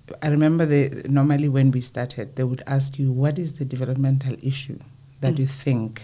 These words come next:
Speaker 1: needs to be addressed, and how do you think?" And people tried, I, I think I wrote about H I V aids, and I wrote about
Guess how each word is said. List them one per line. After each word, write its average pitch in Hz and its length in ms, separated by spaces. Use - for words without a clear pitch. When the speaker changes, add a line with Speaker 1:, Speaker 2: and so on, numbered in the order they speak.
Speaker 1:
needs 127 300
to - 60
be 123 80
addressed, 117 360
and 131 200
how 127 260
do 123 140
you 120 60
think?" 117 260
And 135 380
people 139 300
tried, 127 560
I, 135 260
I 135 40
think 143 300
I 127 80
wrote 131 260
about 120 460
H 135 240
I 127 100
V 123 260
aids, 127 320
and 123 160
I 113 100
wrote 120 200
about 117 240